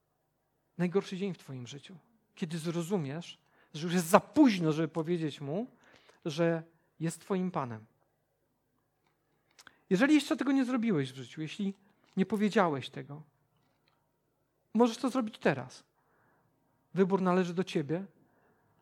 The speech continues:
ale jeśli chcesz to zrobić, będę chciał ci pomóc. A możesz powiedzieć to Bogu, który jest tutaj z nami, możesz to powiedzieć Jezusowi.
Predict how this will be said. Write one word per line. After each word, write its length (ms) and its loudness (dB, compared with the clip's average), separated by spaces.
ale 140 6
jeśli 220 0
chcesz 200 -2
to 140 0
zrobić, 480 -2
będę 200 2
chciał 220 2
ci 140 -6
pomóc. 460 -4
A 340 4
możesz 440 2
powiedzieć 460 0
to 120 0
Bogu, 400 2
który 260 -4
jest 220 0
tutaj 220 -4
z 60 -10
nami, 320 -4
możesz 200 -6
to 100 -6
powiedzieć 400 -6
Jezusowi. 500 -6